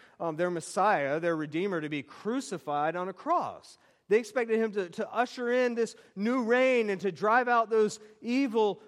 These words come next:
Romans and to, to destroy those corrupt religious leaders.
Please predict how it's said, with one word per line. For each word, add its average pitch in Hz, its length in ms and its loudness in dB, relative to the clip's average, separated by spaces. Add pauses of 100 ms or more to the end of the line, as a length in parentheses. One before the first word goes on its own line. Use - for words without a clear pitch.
Romans 196 760 2
and 196 160 -2
to, 208 220 0
to 190 240 -4
destroy 240 840 0
those 214 300 0
corrupt 226 500 2 (240)
religious 214 520 0
leaders. 208 720 -6